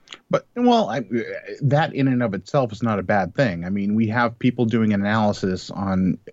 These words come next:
on re-, on already existing research all the time. That in and of itself is not a bad thing.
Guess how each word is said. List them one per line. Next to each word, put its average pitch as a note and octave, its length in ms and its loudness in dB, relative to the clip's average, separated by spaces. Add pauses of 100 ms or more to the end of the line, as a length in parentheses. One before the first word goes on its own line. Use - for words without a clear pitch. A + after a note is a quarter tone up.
(220)
on F#2 300 0
re-, G#2+ 240 4
on F#2 240 2
already G2+ 400 4
existing F#2 480 2
research G2 480 2
all G2 160 4
the E2 120 -2
time. - 440 -4 (160)
That A#2 240 0
in A2 140 0
and G2 160 -2
of E2 180 -6
itself F#2+ 460 -2
is E2 100 -10
not F#2+ 180 -4
a E2 60 -8
bad - 280 -8
thing. - 240 -10